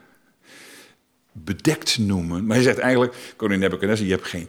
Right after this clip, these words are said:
poot om opgestaan en je hebt eigenlijk nul komma nul in te brengen. Er is één die is veel machtiger dan jij. Want als die komt, is het goud verpulverd.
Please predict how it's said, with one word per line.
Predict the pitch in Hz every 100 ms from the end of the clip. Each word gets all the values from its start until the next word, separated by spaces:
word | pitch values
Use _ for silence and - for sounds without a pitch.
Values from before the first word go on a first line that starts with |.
| -
poot | - 135 127
om | 113
opgestaan | 101 - - 95 92
en | 92
je | 92
hebt | 85 82 -
eigenlijk | 110 92 76
nul | 90 92 107 120
komma | 117 98 92
nul | 104 101
in | 98
te | 80
brengen. | 76 73 - - _ _ _ _ _ _ _ _ _ _ _ _ _ _ _ _
Er | 117
is | 117
één | 101 85
die | 82
is | 80
veel | 90 82
machtiger | 90 87 - 87
dan | 82 82
jij. | 78 73 - _ _ _ _ _ _ _ _ _ _ _ _ _ _ _ _ _ _ _ _ _ _ _
Want | - -
als | - - -
die | 117
komt, | - 110 107 - - _ _ _ _ _
is | 104
het | - -
goud | - 92 87 90 - _ _ _ _ _ _
verpulverd. | - 92 - 87 71 - - -